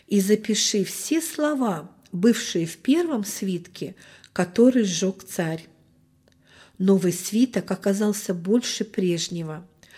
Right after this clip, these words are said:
Ни огонь, ни гнев врагов уже не смогли истребить Божье Слово.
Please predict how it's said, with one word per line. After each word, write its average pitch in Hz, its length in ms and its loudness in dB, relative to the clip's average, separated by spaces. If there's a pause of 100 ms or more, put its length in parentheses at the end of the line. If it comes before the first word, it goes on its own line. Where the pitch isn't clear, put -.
(220)
Ни 214 340 2
огонь, 233 600 0 (340)
ни 214 360 2
гнев 254 500 2
врагов 220 640 2 (140)
уже 185 280 2
не 208 140 0
смогли 208 680 -2
истребить 170 840 -4
Божье 180 540 -2
Слово. 160 680 -6